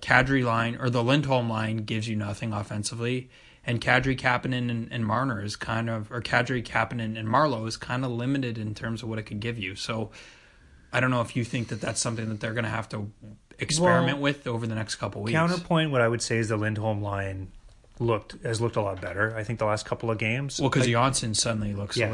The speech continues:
Speaker 1: little bit more like Janssen.
Speaker 2: Janssen looks good. He's been, he's been really good, and his numbers have been good. And, and the other thing, too, is you get that goal from Connor Brown where he picks the pocket
Speaker 1: Sure.
Speaker 2: of the defenseman and scores, and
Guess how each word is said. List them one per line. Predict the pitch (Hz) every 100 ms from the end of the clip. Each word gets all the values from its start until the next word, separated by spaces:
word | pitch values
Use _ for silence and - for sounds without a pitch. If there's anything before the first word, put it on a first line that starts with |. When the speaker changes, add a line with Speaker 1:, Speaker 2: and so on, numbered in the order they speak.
| - -
Speaker 1:
little | -
bit | 113
more | 113 104
like | 101
Janssen. | 92 104 107 -
Speaker 2:
Janssen | 139 156 180
looks | 165 131
good. | - 113 85 82 - _ -
He's | 131 120
been, | 131 123
he's | 117 120
been | 123 117
really | 110 104
good, | 101 80 82
and | 98 110
his |
numbers | 110 110 113
have | 110
been | 107
good. | 104 104 101 101
And, | 95 92 -
and | 127 139
the |
other | 135 143
thing, | 135
too, | 127
is | 113 -
you | 135
get | 135
that | 135 127
goal | 120 117
from | 120 110
Connor | 107 107
Brown | 98 95 98
where | 101
he | 95
picks | 117 -
the | 113
pocket | 98 95 -
Speaker 1:
Sure. | 104 98
Speaker 2:
of | 95
the |
defenseman | 98 101 98 107
and | 98
scores, | 95 - 101 101 101
and | 98 95